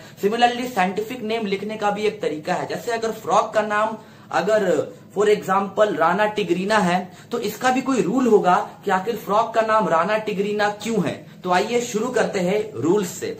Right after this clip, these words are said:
ओके, तो देखिए rules क्या है। पहला बात तो एक चीज हमेशा याद रखेंगे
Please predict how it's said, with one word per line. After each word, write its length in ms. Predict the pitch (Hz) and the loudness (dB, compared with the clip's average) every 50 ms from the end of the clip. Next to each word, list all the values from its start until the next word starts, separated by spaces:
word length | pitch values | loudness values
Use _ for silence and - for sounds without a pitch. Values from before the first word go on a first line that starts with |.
| - - - | -6 0 0
ओके, 200 | 180 175 151 123 | 2 2 0 -2
तो 360 | 104 - - - - - 214 | -4 -6 -10 -18 -8 -6 -2
देखिए 300 | 208 247 - - 180 143 | 0 0 0 0 -2 -2
rules 320 | - 190 240 254 247 - - | 0 0 0 0 -2 -2 -2
क्या 140 | 202 196 185 | 0 0 0
है। 160 | 180 127 110 - - - - - - - - | 0 0 -4 -6 -10 -16 -20 -20 -4 0 2
पहला 280 | 214 220 226 - 226 226 | 2 2 4 2 2 4
बात 300 | 240 254 262 262 262 - | 4 4 4 2 0 -2
तो 80 | - 247 | -4 -4
एक 180 | 233 - - - | -4 -4 -6 -8
चीज 180 | - 233 247 240 | -8 -8 -2 -2
हमेशा 280 | 226 214 220 220 226 226 | 0 0 0 0 0 0
याद 300 | 220 208 196 202 185 180 | 2 2 2 0 0 -2
रखेंगे 400 | 185 180 - 160 160 156 170 | -4 -6 -6 -6 -4 -2 -2